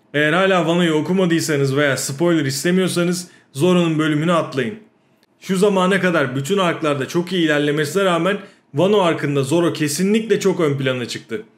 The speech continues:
Kaido'yu kesmeyi başaran çok az sayıdaki insandan biri olmasının yanı sıra Big Mom ve Kaido'nun saldırısını bloklamayı başardı. Üstüne üstlük yaralı haldeyken Kaido'nun en iyi adamını yenmeyi başardı.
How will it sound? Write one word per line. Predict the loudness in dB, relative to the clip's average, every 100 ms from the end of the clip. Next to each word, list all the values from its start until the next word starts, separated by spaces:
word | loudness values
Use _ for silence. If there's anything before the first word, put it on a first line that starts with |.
| _ _ _ _ -6
Kaido'yu | 0 2 2 2
kesmeyi | 2 0 0 0 2
başaran | 2 2 0 0
çok | 0 0 2
az | 0 0
sayıdaki | 0 0 -2 -2
insandan | -4 -2 -2 0 -2 -2
biri | 0 2
olmasının | 2 0 -2 -4 -6
yanı | -4 -2 -2
sıra | 0 0 0 -4 -18 -14
Big | -4 -2 0
Mom | 0 0
ve | -2
Kaido'nun | 0 -2 0 -2 -4
saldırısını | -2 0 0 -2 -2 -4 0
bloklamayı | -2 0 -2 0 0
başardı. | 2 0 0 -2 -4 -10 _ _ _ _ _ -6
Üstüne | -6 -2 4
üstlük | 4 4 -2 -6 -8 _ _
yaralı | 0 2 4 4
haldeyken | 2 2 2 2 0 -2
Kaido'nun | -2 0 2 0 -2 -4 -2
en | 0 2
iyi | 2
adamını | 2 0 -2 0
yenmeyi | 2 2 0 -2 -2
başardı. | -4 -4 -4 -6